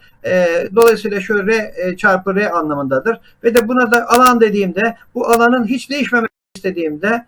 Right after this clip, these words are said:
e, yani hep, e, benim çemberlerim on iki, e, çapında, yarı çapında olacaksa buna da constant diyorum arkadaşlar. Burada da the output is dedikten sonra bakın bu bir dizindir. Dizini yazdırırken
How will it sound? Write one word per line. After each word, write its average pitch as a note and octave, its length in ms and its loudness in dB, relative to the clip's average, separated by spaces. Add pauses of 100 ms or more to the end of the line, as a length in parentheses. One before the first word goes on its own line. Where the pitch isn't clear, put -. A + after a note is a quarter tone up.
(240)
e, F#3 140 0 (280)
yani A3+ 340 0
hep, B3 260 0
e, F#3+ 380 -2
benim G#3 380 -4 (160)
çemberlerim G#3+ 680 -2
on B3 140 2
iki, G3+ 400 -4 (180)
e, D#3 380 -4 (200)
çapında, F#3 600 0
yarı G#3+ 180 -2
çapında F#3+ 340 -4
olacaksa F#3+ 680 -2 (220)
buna A3+ 200 -2
da A#3 160 2
constant A#3 380 0
diyorum D3+ 180 0
arkadaşlar. B2+ 560 -4 (200)
Burada F#3+ 340 2
da A3+ 240 2 (400)
the A3+ 140 2
output A#3 640 0
is G#3+ 440 0
dedikten A#3 440 2
sonra G#3 300 -2
bakın A3+ 240 -4
bu G3 300 -4
bir F#3+ 180 -8
dizindir. G3 600 -2 (240)
Dizini A#3+ 300 0
yazdırırken A3+ 840 2